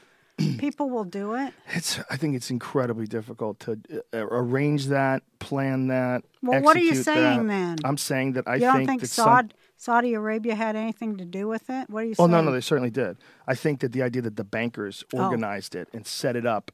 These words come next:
Speaker 1: in order to rob people, or that the, the government set it up in order to use it as a pretense to invade, I-, invade Iraq,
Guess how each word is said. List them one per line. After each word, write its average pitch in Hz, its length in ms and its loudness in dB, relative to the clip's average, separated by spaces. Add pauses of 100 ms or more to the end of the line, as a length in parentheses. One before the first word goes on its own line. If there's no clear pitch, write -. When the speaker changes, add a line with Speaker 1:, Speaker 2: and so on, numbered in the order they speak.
(100)
Speaker 1:
in 127 80 -2
order 120 160 -4
to 107 80 -8
rob 107 360 -4
people, 101 520 -8
or 110 200 -4
that 104 320 -6
the, 98 200 -8
the 107 140 -12
government 117 500 -2
set 123 200 -4
it 113 80 -4
up 110 200 -4
in 120 80 -6
order 113 240 -4
to 104 80 -8
use 113 240 -2
it 113 60 -2
as 110 140 -4
a 104 40 -14
pretense 117 480 -8
to 110 100 -8
invade, 110 260 -4
I-, - 280 -8
invade 113 440 -4
Iraq, 107 420 -6